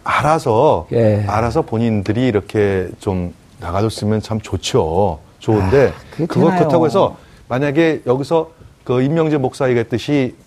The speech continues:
Speaker 1: 그분들을 뭐 제명 처리하거나 강행 처리를 했으면은 뭐 역풍까지도 아마 가능했을 겁니다. 왜냐면은 지난 그 임명진 목사 온 이후에 바른정당하고 자유한국당의 지지율 추이를 보세요.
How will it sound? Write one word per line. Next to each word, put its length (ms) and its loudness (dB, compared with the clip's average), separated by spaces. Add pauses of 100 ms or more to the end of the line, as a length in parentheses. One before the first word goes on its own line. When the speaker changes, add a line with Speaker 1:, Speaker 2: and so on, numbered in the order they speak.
(260)
Speaker 1:
그분들을 680 0
뭐 100 -2
제명 340 -2
처리하거나 380 -2
강행 420 -4
처리를 260 -4
했으면은 600 -2 (960)
뭐 140 -6
역풍까지도 920 -2
아마 360 0
가능했을 360 -6
겁니다. 320 0
왜냐면은 460 0 (560)
지난 480 0
그 520 4
임명진 380 4
목사 320 0
온 140 0
이후에 520 4 (460)
바른정당하고 1120 2 (520)
자유한국당의 960 0 (360)
지지율 380 2
추이를 360 0
보세요. 440 -2